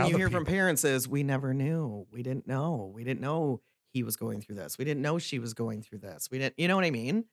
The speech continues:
Speaker 1: I think
Speaker 2: If,
Speaker 1: it's a
Speaker 2: if,
Speaker 1: great
Speaker 2: I don't
Speaker 1: idea.
Speaker 2: know.
Speaker 1: I understand the fears, but you shouldn't have those fears anyway because they're your teachers and they're your principals, right?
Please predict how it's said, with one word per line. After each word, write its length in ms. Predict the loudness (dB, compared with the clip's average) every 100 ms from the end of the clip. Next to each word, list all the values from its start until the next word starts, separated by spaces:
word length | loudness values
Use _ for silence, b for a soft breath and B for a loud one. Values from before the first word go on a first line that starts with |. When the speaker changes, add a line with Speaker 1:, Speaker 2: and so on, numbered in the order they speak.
| 4
Speaker 1:
I 160 | 4 6
think 180 | 2 2
Speaker 2:
If, 40 |
Speaker 1:
it's 100 | 0
a 20 |
Speaker 2:
if, 60 | 2
Speaker 1:
great 260 | 4 6 6
Speaker 2:
I 80 |
don't 80 | 4 4
Speaker 1:
idea. 180 | 4 4
Speaker 2:
know. 60 |
Speaker 1:
I 200 | 4 4
understand 680 | 4 2 0 0 2 4 2
the 60 | -2
fears, 540 | 0 2 4 4 2
but 240 | 0 0 0
you 100 | -2
shouldn't 340 | -2 -2 0
have 200 | 0 2
those 200 | 0 0
fears 300 | -2 0 2
anyway 460 | 2 2 4 2 2
because 360 | 0 0 0
they're 100 | 0 0
your 140 | -2
teachers 380 | -2 -4 -2 -2
and 140 | -2
they're 80 | 0
your 120 | -2
principals, 520 | 0 -2 -2 -8 -4
right? 320 | 0 2 2